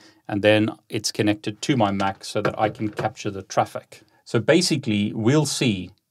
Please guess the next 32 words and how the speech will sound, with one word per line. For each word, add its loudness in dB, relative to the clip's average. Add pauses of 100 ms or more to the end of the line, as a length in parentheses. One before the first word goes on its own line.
(260)
what 0
Python 2
does 2
when 2
we 0
send 0
frames -2 (120)
from 2
the -2
Kali 2
virtual -2
machine -6 (420)
to 4
the 4
network. -2
A -8
copy -2
of 4
the 0
frames 2
will -2
be -4
sent -4
to -4
my -2
Mac, 0 (100)
and -4
I'll -2
capture -2
that 2
in -4
Wireshark, 2